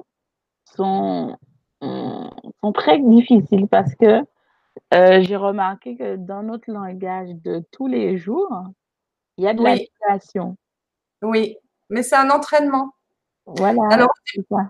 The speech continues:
Speaker 2: ouais, il faut se discipliner au début, il faut se reprendre, il faut s'écouter parler, il faut s'écouter penser.
Speaker 1: Bon, pour la pensée, ça va.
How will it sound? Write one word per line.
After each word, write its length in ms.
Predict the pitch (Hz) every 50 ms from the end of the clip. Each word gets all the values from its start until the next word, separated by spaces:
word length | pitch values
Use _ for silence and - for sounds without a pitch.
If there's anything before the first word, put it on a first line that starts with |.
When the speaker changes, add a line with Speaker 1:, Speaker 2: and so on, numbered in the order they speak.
| -
Speaker 2:
ouais, 180 | 240 226 214 - - - _ _ _ _ _ _ _ -
il 80 | 240 -
faut 140 | 302 311
se 60 | 302 240
discipliner 840 | 277 349 349 - 370 370 - - _ - 359 359 339 370 370 370
au 100 | 359 320
début, 280 | 240 294 233 226 247 262
il 100 | 269 -
faut 100 | 330 320
se 160 | - - 370
reprendre, 420 | 370 359 - - 339 349 330 302 311
il 60 | -
faut 100 | - 269
s'écouter 440 | 277 - 370 - 381 381 381 381 370
parler, 420 | 320 311 285 302 294 294 302 - -
il 120 | 220 220
faut 100 | - 285
s'écouter 420 | 277 311 302 - 349 359 359 349 330
penser. 540 | - 294 311 320 - - 277 285 285 277 _ _ _ _ _ _ _ _ _ _ _ _ _ _ _ _ _ _ _ _ _ _ _ _ _ _ _ _ _ _ -
Speaker 1:
Bon, 180 | 220 220 202 233
pour 120 | - 254
la 140 | 285 302 311
pensée, 300 | - 294 294 277 392 359
ça 180 | - - - 240
va. 180 | 196 - -